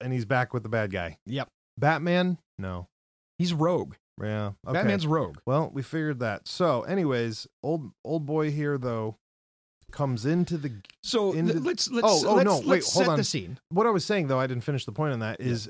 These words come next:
Speaker 1: those movies, you know what's gonna happen. In these movies, the character develops and changes through the entire movie.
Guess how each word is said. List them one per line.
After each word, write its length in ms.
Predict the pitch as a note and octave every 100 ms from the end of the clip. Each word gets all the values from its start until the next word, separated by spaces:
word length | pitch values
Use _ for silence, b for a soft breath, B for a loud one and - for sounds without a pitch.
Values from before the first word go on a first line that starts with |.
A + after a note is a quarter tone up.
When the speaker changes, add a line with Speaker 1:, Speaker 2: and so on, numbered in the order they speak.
| - _ -
Speaker 1:
those 260 | C#3+ F3+ E3+
movies, 380 | F3 E3+ C#3+
you 100 | D3
know 220 | C#3+ C3+ C#3+
what's 220 | C#3 -
gonna 180 | B2 G#2
happen. 400 | C#3+ C3 D#2+ - _ _ _ _ _ G#2+
In 240 | G#2+ G#2+ A2
these 340 | E3 G3 D3+
movies, 680 | D#3 C#3+ B2+ A#2 A2 G#2+ - A#2
the 140 | G2+
character 680 | - - B2 B2+ B2+ - C3+
develops 880 | C3 C#3 A#2+ G2+ F#2 F2+ - - - _ _ _ _ -
and 280 | G2+ A#2 A#2
changes 800 | - C3 B2+ A#2 F#2+ F#2+ F2+ - -
through 420 | F#2 G2+ G#2 G2+
the 160 | G#2 G2+
entire 500 | F#2+ G2 F#2 F#2 F2+
movie. 480 | F2+ D#2+ D2 -